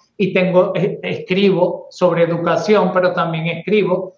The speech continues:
o también estoy inmerso dentro del campo de la ciencia pura, pero además de eso, también de la gestión ac-, de la gestión educativa y de la gestión de proyectos en áreas como el área del medio ambiente. Entonces,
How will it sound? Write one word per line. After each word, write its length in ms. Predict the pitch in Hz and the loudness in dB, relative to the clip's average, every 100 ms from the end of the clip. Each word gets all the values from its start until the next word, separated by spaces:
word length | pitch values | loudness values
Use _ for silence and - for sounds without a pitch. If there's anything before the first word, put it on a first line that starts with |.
| _ | _
o 140 | 175 | 0
también 380 | 175 170 165 175 | 0 0 -2 -4
estoy 300 | 165 - 190 196 | -6 0 0 2
inmerso 720 | 185 185 208 - 175 - - _ | 2 4 2 -2 -8 -10 -12 _
dentro 320 | 156 170 170 | 0 0 2
del 180 | 170 170 | 0 0
campo 280 | 175 170 180 | -2 0 0
de 80 | 196 | 0
la 120 | 185 | 0
ciencia 540 | - 170 160 180 175 | -4 -4 -2 0 0
pura, 480 | 233 190 170 170 - - | 2 2 2 -4 -10 -2
pero 220 | 208 202 | 2 2
además 400 | 196 196 190 175 | 2 0 -2 -2
de 240 | 208 226 214 | 0 2 2
eso, 200 | 220 214 | 0 -4
también 300 | 185 180 180 | -2 0 0
de 100 | 196 | 0
la 120 | 196 | 0
gestión 360 | 180 180 180 175 | -2 0 -2 0
ac-, 240 | 180 - | -4 -4
de 280 | 190 190 175 | -4 -2 0
la 220 | 175 175 | 2 2
gestión 380 | 175 170 180 175 | 0 -2 -2 0
educativa 760 | 190 208 202 202 220 185 202 - _ | 0 2 0 0 0 0 -2 -8 _
y 80 | 208 | 2
de 120 | 208 | 4
la 100 | 208 | 2
gestión 340 | 202 - 180 | 0 0 0
de 80 | - | 0
proyectos 800 | 196 214 196 180 - 214 220 - _ | -2 -2 0 -2 -2 -4 -4 -10 _
en 180 | 185 180 | 0 2
áreas 440 | 175 175 208 214 - | 2 2 2 -2 -6
como 220 | 196 185 | -2 0
el 80 | 180 | 2
área 240 | 175 175 185 | 0 0 0
del 80 | |
medio 200 | 185 170 | 0 -2
ambiente. 440 | 165 165 220 202 165 | -2 -2 -2 0 -2
Entonces, 540 | 160 190 185 180 - | -2 -2 0 -2 -4